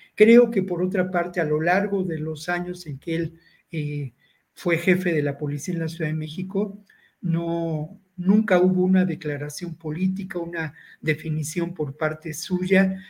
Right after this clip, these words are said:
de que él, eh, pues mostrara una perspectiva de la actividad política desde la izquierda, progresista. Eh, eh,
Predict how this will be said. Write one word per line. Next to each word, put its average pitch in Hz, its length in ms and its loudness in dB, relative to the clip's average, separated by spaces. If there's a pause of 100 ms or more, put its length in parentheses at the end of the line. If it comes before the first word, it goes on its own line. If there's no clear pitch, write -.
(160)
de 180 280 4
que 185 480 6
él, 185 240 -2
eh, 143 360 -4 (300)
pues 160 160 0
mostrara 185 920 0 (140)
una 190 340 4
perspectiva 180 1040 0 (240)
de 160 280 -4
la 139 500 -4 (120)
actividad 170 600 -4
política 165 600 -6
desde 147 300 -4
la 143 100 -4
izquierda, 180 720 -2
progresista. 165 960 -8 (440)
Eh, 175 360 2
eh, 185 360 2